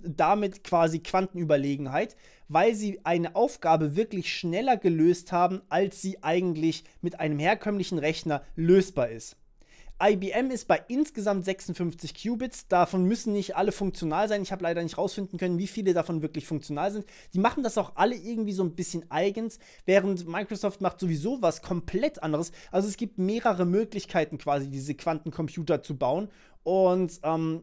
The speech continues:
je nachdem, welche Möglichkeit man nimmt, hat man eben andere Definitionen von wirklich einem Qubit haben oder nicht haben.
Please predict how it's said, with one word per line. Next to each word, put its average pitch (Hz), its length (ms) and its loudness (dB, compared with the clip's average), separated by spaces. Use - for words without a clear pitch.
je 175 200 2
nachdem, 185 540 2
welche 208 320 0
Möglichkeit 190 560 0
man 156 120 -2
nimmt, 196 200 -4
hat 208 160 -2
man 196 100 2
eben 180 400 0
andere 175 480 0
Definitionen 196 720 2
von 165 680 -2
wirklich 160 300 -4
einem 151 160 -2
Qubit 190 520 -4
haben 139 300 0
oder 156 240 -2
nicht 165 300 -4
haben. 123 320 -6